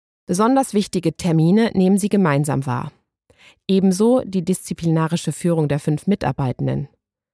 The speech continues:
Unsere Mitarbeitenden schätzen es, dass immer ein Ansprechpartner da ist und wir beide unabhängig vom Thema stets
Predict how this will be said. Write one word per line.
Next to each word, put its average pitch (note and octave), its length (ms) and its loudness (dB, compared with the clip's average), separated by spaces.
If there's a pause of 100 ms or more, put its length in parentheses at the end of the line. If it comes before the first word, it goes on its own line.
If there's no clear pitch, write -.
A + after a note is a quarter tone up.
(680)
Unsere C4+ 240 2
Mitarbeitenden F#3+ 680 2
schätzen - 400 -4
es, C#3+ 240 -6
dass - 180 -6
immer F#3+ 220 2
ein D3 160 -2
Ansprechpartner C#3+ 840 -4
da C3+ 200 -2
ist - 320 -10 (260)
und E3+ 160 0
wir E3 100 2
beide F3+ 360 2
unabhängig G3 640 0
vom D#3+ 200 -2
Thema F#3+ 440 0 (260)
stets - 420 -4